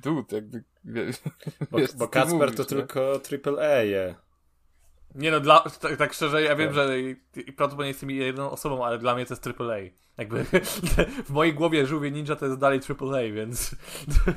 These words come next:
Speaker 3: <laughs> więc takie wydanie, jak dostałem, to, e, mówię, no ktoś mi zrobił gwiazdkę przedwcześnie i bardzo się, bar-, bardzo cieszę się, że ta gra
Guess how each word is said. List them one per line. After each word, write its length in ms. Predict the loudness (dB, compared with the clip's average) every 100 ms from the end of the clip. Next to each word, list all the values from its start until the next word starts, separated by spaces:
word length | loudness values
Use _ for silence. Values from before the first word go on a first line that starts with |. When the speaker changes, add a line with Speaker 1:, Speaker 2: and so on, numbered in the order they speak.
| -2
Speaker 3:
<laughs> 840 | -6 -8 -8 -16 -20 -20 -20 -18 -8
więc 280 | -6 -4 -2
takie 260 | 0 0
wydanie, 720 | -2 4 6 6 2 0 0 0
jak 140 | -4
dostałem, 520 | -6 0 0 0 -2
to, 100 | -6
e, 1600 | -4 -4 -6 -6 -8 -10 -10 -12 -12 -14 -16 -18 _ _ _ -20 -20 -20 -20 _ _ -12
mówię, 300 | -2 0 0
no 80 | 0
ktoś 240 | 0 0
mi 80 | 0
zrobił 300 | 0 2 0
gwiazdkę 400 | 2 2 2 -10
przedwcześnie 680 | -10 -14 -8 -10 -8 -14 -12
i 320 | -12 -12 -14 -18 -20 _ -2
bardzo 300 | 0 0 -4
się, 80 |
bar-, 300 | 0 0 0
bardzo 460 | -2 4 6 4 -2
cieszę 280 | -8 -12 -12
się, 140 | -12
że 100 | -12
ta 140 | -12 -10
gra 320 | -6 -6